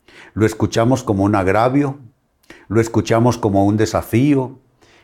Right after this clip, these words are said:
y quizá no era nada más que una opinión de alguien por allí. Porque, amigos, no es tan fácil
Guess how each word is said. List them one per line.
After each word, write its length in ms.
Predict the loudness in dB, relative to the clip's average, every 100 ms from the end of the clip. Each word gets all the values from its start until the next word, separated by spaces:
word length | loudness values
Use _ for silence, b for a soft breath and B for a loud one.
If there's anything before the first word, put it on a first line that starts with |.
| b
y 120 | -6
quizá 300 | 0 0 2
no 140 | 4 4
era 220 | 4 2
nada 440 | 2 4 4 4
más 220 | 2 0
que 160 | 0 0
una 320 | 2 4 4
opinión 760 | 2 2 2 4 6 6 2 0
de 160 | 0
alguien 320 | 0 0 -2
por 180 | 0 0
allí. 360 | 0 -2 -6 -6 -18 B B B B B B B
Porque, 720 | -4 -2 0 4 4 2 -6 -8
amigos, 500 | 0 2 4 4 4
no 320 | 4 4 4 4
es 340 | 2 0 -6
tan 280 | -2 -2 -4
fácil 760 | -4 0 0 -2 -6 -6 -6